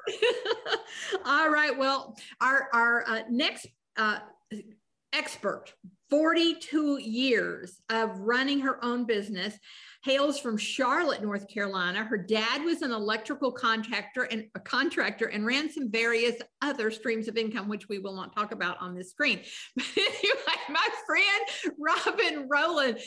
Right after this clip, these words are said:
Robin, I talked about you in episode number four, my Christmas episode,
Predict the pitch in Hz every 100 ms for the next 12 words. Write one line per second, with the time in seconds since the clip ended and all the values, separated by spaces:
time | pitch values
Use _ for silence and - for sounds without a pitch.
0 | - - 269 311 349 359 294 277 - 311
1 | - 294 277 262 254 262 262 240 233 233
2 | 262 262 320 - 294 269 269 262 220 240
3 | 254 247 233 220 - - 247 202 180 269
4 | 339 226 220 254 240 214 214 202 196 190
5 | - 175 185 220